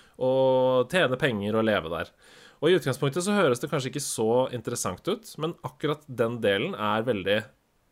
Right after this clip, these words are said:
zen. Eh, og den er så zen som du vil, fordi enten så kan du spille uten tid, eller du kan spille med objectives og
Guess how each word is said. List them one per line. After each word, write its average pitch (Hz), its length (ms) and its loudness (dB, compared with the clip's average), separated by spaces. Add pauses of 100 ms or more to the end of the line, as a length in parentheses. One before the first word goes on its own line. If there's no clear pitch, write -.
(220)
zen. 123 480 -2 (1200)
Eh, 127 240 -2
og 135 100 0
den 151 140 2
er 139 160 2
så 160 100 -4
zen 98 320 -2
som 120 160 -8
du 131 140 0
vil, 117 160 0 (160)
fordi 135 160 0
enten 131 260 -6
så 147 80 -6
kan 143 140 -2
du 139 80 -4
spille 110 240 -2
uten 101 260 -6
tid, 170 300 -4 (100)
eller 123 220 -2
du - 20 -16
kan 139 140 -4
spille 107 260 -2
med 98 220 -2
objectives 131 560 -4
og 110 80 -6